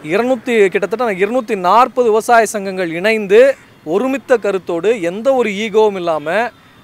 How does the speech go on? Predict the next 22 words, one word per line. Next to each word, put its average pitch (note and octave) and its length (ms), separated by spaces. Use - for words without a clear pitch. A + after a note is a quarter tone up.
எல்லாரையும் A3+ 540
அணுக்கமாக A#3+ 680
கொண்டு G3+ 220
போய் F#3 220
அவங்க G3 320
அந்த, D3+ 540
அ, C#3 220
பஞ்சாப் G3 420
ஹரியானாவுடைய E3+ 680
விவசாய, F3+ 540
அ, C#3 120
சங்க F3 260
தலைவர்கள் F#3+ 520
வந்து E3+ 200
அவ்வளோ, B3+ 500
அ, D#3 480
ரொம்ப G3+ 200
கண்ணியத்தோட A#3 560
அந்த B3+ 140
போராட்டத்தை G#3 400
நடத்திட்டு F3+ 280
இருக்கிறாங்க. D3 260